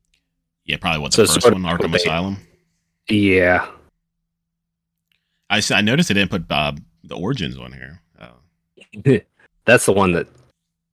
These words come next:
Speaker 2: that wasn't the good one, right?
Speaker 1: <laughs> Origins was the one that was like, uh,
Speaker 2: Was that
Speaker 1: yeah.
Speaker 2: the bad vehicle
Speaker 1: No,
Speaker 2: stuff?
Speaker 1: no, the bad vehicle was definitely Arkham Knight.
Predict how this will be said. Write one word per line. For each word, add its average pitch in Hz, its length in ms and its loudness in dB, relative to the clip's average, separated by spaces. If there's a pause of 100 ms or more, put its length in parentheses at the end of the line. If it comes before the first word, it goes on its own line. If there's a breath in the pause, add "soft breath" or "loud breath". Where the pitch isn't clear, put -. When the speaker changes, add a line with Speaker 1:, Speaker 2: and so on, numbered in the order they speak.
(260)
Speaker 2:
that 85 120 0
wasn't 85 360 0
the - 60 -12
good 85 240 -4
one, 80 140 -4
right? 87 180 0 (240)
Speaker 1:
<laughs> - 800 -10
Origins 160 460 2
was 107 140 -2
the 101 100 0
one 90 240 0
that 76 160 -2
was 80 180 -6
like, 73 440 -10 (500)
uh, 67 400 -12 (1900)
Speaker 2:
Was 90 120 -6
that 95 140 4
Speaker 1:
yeah. 117 60 -2
Speaker 2:
the 95 80 0
bad 95 260 4
vehicle 101 500 0 (580)
Speaker 1:
No, 117 320 -2
Speaker 2:
stuff? 104 420 2
Speaker 1:
no, 107 220 -2
the 107 100 -2
bad 120 300 2
vehicle 85 720 -2 (380)
was 76 220 -12
definitely 87 460 -8
Arkham 71 280 -12
Knight. 57 300 -18